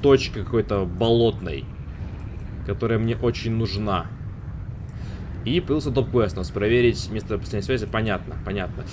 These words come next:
Но я для начала сейчас хочу, ну, всё-таки, а, посмотреть, что у нас в П Д Ашках было, которые мы сдали. Плюс сейчас, может быть, немножко расторговаться и ещё один П Д А взломать. Тут у нас остался П Д А Удава.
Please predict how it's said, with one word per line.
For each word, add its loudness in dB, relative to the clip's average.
Но -2
я 8
для 4
начала 6
сейчас -4
хочу, 0
ну, 2
всё-таки, 2
а, 4
посмотреть, -2
что -4
у -2
нас -2
в -8
П 2
Д 2
Ашках -2
было, 2
которые -2
мы 0
сдали. 0
Плюс 4
сейчас, -2
может 0
быть, -2
немножко -2
расторговаться 0
и 2
ещё 0
один 2
П -2
Д 0
А 2
взломать. -2
Тут -8
у -4
нас -4
остался -2
П 0
Д 0
А 2
Удава. 0